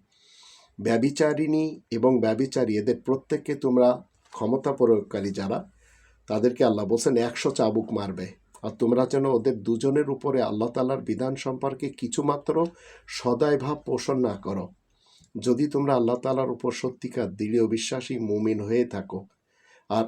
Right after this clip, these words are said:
আখেরাতে বিশ্বাসী যদি হয়ে থাকো, তাদের দুজনের এই শাস্তি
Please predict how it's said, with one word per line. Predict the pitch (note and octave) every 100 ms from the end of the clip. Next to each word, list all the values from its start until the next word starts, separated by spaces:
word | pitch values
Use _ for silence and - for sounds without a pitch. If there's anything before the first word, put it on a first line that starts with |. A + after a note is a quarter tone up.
| - -
আখেরাতে | G#2+ - D#3+ E3 E3+ E3
বিশ্বাসী | C3+ B2+ - C#3+ - D3+ - - _ -
যদি | B2+ B2
হয়ে | A2+ A#2 G2+
থাকো, | G#2 - F#2 - _ _ _ _ _
তাদের | G#2+ G#2+ B2+ B2+ - -
দুজনের | A#2 A#2 C3+ C3+ C3+
এই | A#2+
শাস্তি | - B2 - - C#3+ F#2+